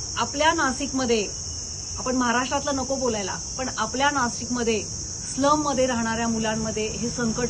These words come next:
किती जोरात फोफावलंय. साध्या साध्या गोष्टींवरून हे जेलमध्ये जातात, जेलमध्ये जातात,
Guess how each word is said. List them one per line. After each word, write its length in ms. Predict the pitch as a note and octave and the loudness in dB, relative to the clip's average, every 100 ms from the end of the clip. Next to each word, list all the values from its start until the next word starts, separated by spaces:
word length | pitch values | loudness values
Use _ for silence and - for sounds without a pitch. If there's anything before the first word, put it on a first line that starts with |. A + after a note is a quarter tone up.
| - | -2
किती 180 | A#3 A#3+ | -4 -2
जोरात 320 | G#3+ G#3+ A#3 | 0 2 2
फोफावलंय. 560 | - B3 G#3+ G3+ - - - - - - - - | 2 0 2 0 0 -2 -4 -6 -6 -6 -4 4
साध्या 280 | A#3 B3 | 6 6
साध्या 260 | C4+ C#4 C4 | 6 6 6
गोष्टींवरून 600 | B3 B3+ C4+ B3+ B3 B3+ | 4 2 2 0 2 2
हे 100 | B3+ | 2
जेलमध्ये 500 | A#3+ A#3 B3 B3+ B3+ | 4 4 4 2 2
जातात, 320 | A#3 G3+ G#3 - - - - - F#3 | 2 0 0 -2 -6 -8 -8 -6 2
जेलमध्ये 480 | C4 C4 C4+ C4+ | 4 4 4 4
जातात, 320 | B3+ A#3+ B3+ | 4 4 4